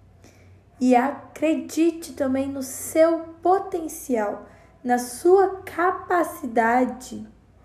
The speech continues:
de conquistar o que é melhor para você. Essa tenden-,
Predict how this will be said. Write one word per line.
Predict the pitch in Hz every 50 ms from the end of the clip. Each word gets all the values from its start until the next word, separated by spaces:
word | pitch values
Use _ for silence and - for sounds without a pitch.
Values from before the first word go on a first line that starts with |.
| - - _ _ _ _ - - - - -
de | 226 220 262 254
conquistar | 254 - - - 320 339 359 370 359 - - 294 - - - - 277 240 233 240 247 254 -
o | 220 220
que | - - - 247
é | 233 233
melhor | 233 240 233 226 220 220 226 220 226
para | - 233 226 226 226
você. | 220 220 262 269 262 262 - - - - 202 202 - - - - _ - - - - - - - _ _ - -
Essa | - 220 220 220 - 247 - - - - - _ - _
tenden-, | - 226 240 240 220 220 226 247 262 247 - -